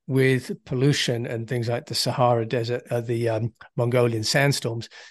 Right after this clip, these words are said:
people had masks. People were used to working, you know, remotely,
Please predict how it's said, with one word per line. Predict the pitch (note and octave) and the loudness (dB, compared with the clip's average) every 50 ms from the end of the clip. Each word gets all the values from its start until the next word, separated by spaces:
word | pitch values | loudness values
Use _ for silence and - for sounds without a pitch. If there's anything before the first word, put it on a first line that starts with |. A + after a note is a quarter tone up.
| _ _ - | _ _ 0
people | - F3 D3 E3 | 2 4 4 6
had | C#3 C#3 C#3+ B2 | 4 4 2 2
masks. | C3+ C3+ B2+ B2 C3 C#3 D3 D3+ - - - - | 2 2 2 2 2 2 0 -2 -4 -6 -8 -4
People | - D#3+ C#3 - C#3 | -2 -2 0 0 0
were | C3 | 0
used | C3 C3 B2+ - | 2 0 -2 -2
to | - C3 | -4 -2
working, | B2+ C3+ C3 C3 - C3 A#2+ B2 C3 - _ _ _ _ _ _ _ _ - | 0 0 0 0 -4 -6 -6 -6 -8 -10 _ _ _ _ _ _ _ _ -14
you | F3 D#3+ D#3 | -8 -4 -2
know, | B2+ A#2+ A#2 | -2 -2 -2
remotely, | A#2+ A#2+ B2 B2 B2+ B2+ D#3 - E3 E3 F3 E3+ E3 | 0 0 2 2 4 2 2 4 4 4 4 4 0